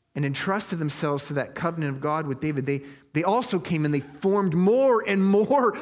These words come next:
and more rings around the temple, holding weapons, and they're also now holding instruments to celebrate the covenant love of God,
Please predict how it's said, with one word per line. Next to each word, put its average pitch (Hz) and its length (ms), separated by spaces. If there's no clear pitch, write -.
and 214 180
more 247 360
rings 254 480
around 220 340
the 226 80
temple, 233 560
holding 220 760
weapons, 226 480
and 185 100
they're 196 80
also 247 340
now 202 200
holding 214 400
instruments 226 640
to 190 120
celebrate 208 680
the 202 100
covenant 254 540
love 240 200
of 196 160
God, 247 360